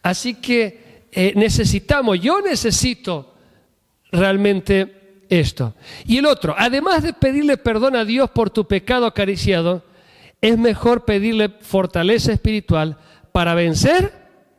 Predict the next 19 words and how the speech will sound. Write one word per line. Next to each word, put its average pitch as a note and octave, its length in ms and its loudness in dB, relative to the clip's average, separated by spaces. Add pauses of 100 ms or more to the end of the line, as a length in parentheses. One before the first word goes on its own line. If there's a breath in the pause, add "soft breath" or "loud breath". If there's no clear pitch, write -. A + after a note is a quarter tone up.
(260)
la F3+ 280 0
tentación G3 720 -2 (400 loud breath)
y G#3+ 140 2
así B3+ 320 0
no B3 220 4
enredarte A3+ 560 0
más G#3+ 320 0
con F#3 180 0
ese A#3 220 0
pecado G3 640 -2
que F#3 120 -2
te F3 140 -2
está G#3 320 0
destruyendo G#3+ 840 0 (840)
por D3+ 160 2
dentro. C#3 400 -2 (300 soft breath)
O - 20 -20
sea, D3 160 -2
necesitamos A3+ 920 0